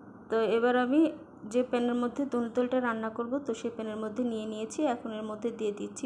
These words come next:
পেঁয়াজ কুচি, আর দিয়ে দিচ্ছি এখানে হলুদ গুঁড়া হাফ চামচের মতো, হাফ চামচের মতো মরিচ গুঁড়া, আ, পরিমাণ মতো তেল দিয়ে দিচ্ছি। একদম অল্প মশলায় আজকে এই রান্নাটা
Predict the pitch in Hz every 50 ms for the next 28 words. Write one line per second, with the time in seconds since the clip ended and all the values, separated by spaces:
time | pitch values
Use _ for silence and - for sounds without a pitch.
0 | 254 - - - 233 226 220 214 214 - - - - 208 202 - - 262 302 403
1 | - - - - - - - - - - - - - - - - - 208 214 208
2 | 214 - - 240 240 240 226 233 226 - - 240 233 - 240 220 220 247 277 311
3 | 302 - - - - - - - - - - - 240 240 240 247 262 262 262 -
4 | 254 254 262 277 330 370 - - - - - 226 226 226 226 - 240 240 240 233
5 | - 247 240 233 226 226 285 294 262 247 220 220 - - - 233 233 226 220 -
6 | 240 233 226 220 220 214 - - 277 359 - - - - - - - - - -
7 | 226 226 233 233 233 240 247 240 - - - - 226 220 220 233 285 381 - -
8 | - - - - - - - - - - - - - - - - - - - -
9 | - - - - - - 262 262 254 254 254 254 254 247 240 233 233 - 277 277
10 | 277 - 247 247 240 240 233 233 240 240 240 233 226 220 214 220 - - - 330
11 | 359 427 - - - - - - - - - - - - - - - 247 240 240
12 | 285 294 294 285 - 254 254 269 269 - 302 294 277 262 247 254 - - 277 311
13 | 330 262 226 226 - - - 226 226 220 - 233 233 226 226 214 214 214 214 214
14 | 233